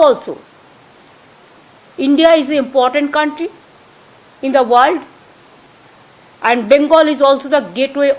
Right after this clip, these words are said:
of Eastern region, Southeastern region, Southeast Asia,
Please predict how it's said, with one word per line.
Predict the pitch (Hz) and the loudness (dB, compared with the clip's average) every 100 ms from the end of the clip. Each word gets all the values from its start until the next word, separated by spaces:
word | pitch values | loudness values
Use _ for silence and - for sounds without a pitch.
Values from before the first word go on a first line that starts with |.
| 240 | -4
of | 233 | -6
Eastern | 262 - 285 277 | -10 -4 -2 -2
region, | 285 254 330 330 | -4 -4 -4 -6
Southeastern | - 262 262 285 - 320 320 | -2 -2 -2 -6 -8 -4 -2
region, | 294 294 330 339 285 | -2 -4 -4 -4 -4
Southeast | 262 262 262 285 - | -2 -2 -4 -12 -10
Asia, | 285 269 330 359 | -10 -6 -2 0